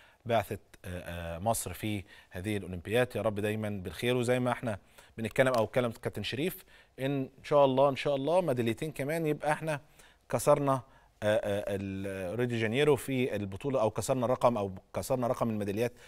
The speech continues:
الخاصة بالدورة السابقة، وتبقى طبعًا يعني زي ما بتقول إيه، أنت بتعمل يعني، آه، أحسن وأحسن وأحسن، كل، كل دورة تبقى الوضع مختلف وأفضل من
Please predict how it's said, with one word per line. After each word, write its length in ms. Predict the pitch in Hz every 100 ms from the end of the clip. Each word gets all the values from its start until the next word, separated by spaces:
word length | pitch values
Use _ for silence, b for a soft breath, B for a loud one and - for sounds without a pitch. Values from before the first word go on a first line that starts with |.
| b -
الخاصة 320 | 120 - 107
بالدورة 920 | 101 117 - - - 101 117 117 104
السابقة، 480 | - 98 123 156 190
وتبقى 300 | 185 151 147
طبعًا 320 | 151 135 127 b b b
يعني 300 | 123 127 127 -
زي 140 | 131 139
ما 100 | 131
بتقول 200 | 147 139
إيه، 100 | 135
أنت 160 | 135
بتعمل 440 | 127 147 135 120 104 b b b
يعني، 340 | - 110 110 107 73 101
آه، 400 | 98 76 - - -
أحسن 380 | 240 - - 135
وأحسن 500 | 113 110 - - 131
وأحسن، 340 | 120 123 -
كل، 360 | 120 143 127 123 -
كل 300 | 147 135 117
دورة 240 | 123 135
تبقى 280 | 127 131 -
الوضع 360 | 110 127 117 92 b b b
مختلف 520 | 113 110 - 131 127 104
وأفضل 420 | 104 127 117 107
من 260 | 117 117